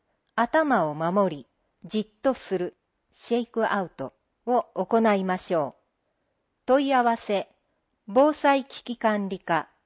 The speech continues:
電話五一の三一八二。桜ピア避難所体験、防災運動会。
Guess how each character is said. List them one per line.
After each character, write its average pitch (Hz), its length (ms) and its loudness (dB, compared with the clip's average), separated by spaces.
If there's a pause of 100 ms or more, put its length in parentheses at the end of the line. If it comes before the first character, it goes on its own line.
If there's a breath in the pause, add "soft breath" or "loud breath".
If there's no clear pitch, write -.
(440)
電 220 300 0
話 196 260 0 (320)
五 277 260 4
一 254 320 -6
の 226 380 2
三 302 540 -4
一 175 260 -8
八 180 380 -6
二。 175 360 -6 (1700)
桜 311 500 2
ピ 202 240 -2
ア 156 240 2
避 233 160 -2
難 302 260 2
所 277 160 0
体 226 280 2
験、 147 420 -10 (320)
防 262 240 4
災 277 380 0
運 254 280 0
動 214 220 4
会。 139 400 -8